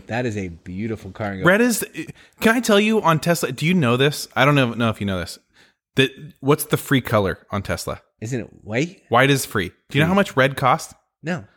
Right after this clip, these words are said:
Speaker 2: It's two grand.
Speaker 1: That's incra-, that's crazy because, dude, you've been in the business long enough.
Speaker 2: Yeah.
Speaker 1: You know, you book a car out, you hit red, it's probably negative
Speaker 2: It is.
Speaker 1: two hundred dollars.
Speaker 2: Red is not a color you want in any other car. But in Tesla, it's two thousand dollars. You know how much it is for white interior?
Speaker 1: Huh.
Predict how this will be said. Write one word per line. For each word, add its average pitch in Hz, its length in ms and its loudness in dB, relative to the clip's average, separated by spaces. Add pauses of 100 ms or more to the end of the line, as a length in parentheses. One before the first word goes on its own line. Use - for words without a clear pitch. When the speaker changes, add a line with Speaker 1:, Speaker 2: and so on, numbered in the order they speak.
(100)
Speaker 2:
It's 180 100 -6
two 247 200 0
grand. 254 340 0 (220)
Speaker 1:
That's - 180 -10
incra-, 196 380 0 (240)
that's 190 180 2
crazy 233 340 2
because, 190 260 0
dude, 139 280 0
you've 196 240 2
been 185 160 2
in 156 80 -4
the 139 60 -2
business 123 280 0
long 120 140 -4
enough. 104 220 0
Speaker 2:
Yeah. 147 140 6
Speaker 1:
You 147 40 4
know, 139 240 4 (220)
you 131 80 2
book 165 220 0
a 165 40 -8
car 139 240 2
out, 131 240 2
you 120 80 -2
hit 127 180 -2
red, 123 200 0
it's 113 80 -10
probably 120 240 -6
negative 110 500 -4
Speaker 2:
It 170 140 6
is. 180 160 4
Speaker 1:
two 92 60 -4
hundred 90 80 -4
dollars. 135 120 -2
Speaker 2:
Red 190 160 6
is 214 180 2
not 160 420 4 (100)
a 143 80 0
color 170 400 2
you 143 240 0
want 110 340 -2
in 123 140 0 (160)
any 190 260 4
other 175 140 4
car. 139 260 0 (240)
But 151 80 4
in 151 140 2
Tesla, 208 520 0 (220)
it's 170 160 -4
two - 320 -2
thousand 190 320 0
dollars. 185 200 0 (240)
You 175 80 2
know 196 80 4
how 202 80 4
much 196 140 2
it 185 60 -2
is 185 140 2
for 156 120 -2
white 120 300 0
interior? 143 540 -2 (600)
Speaker 1:
Huh. 123 140 -4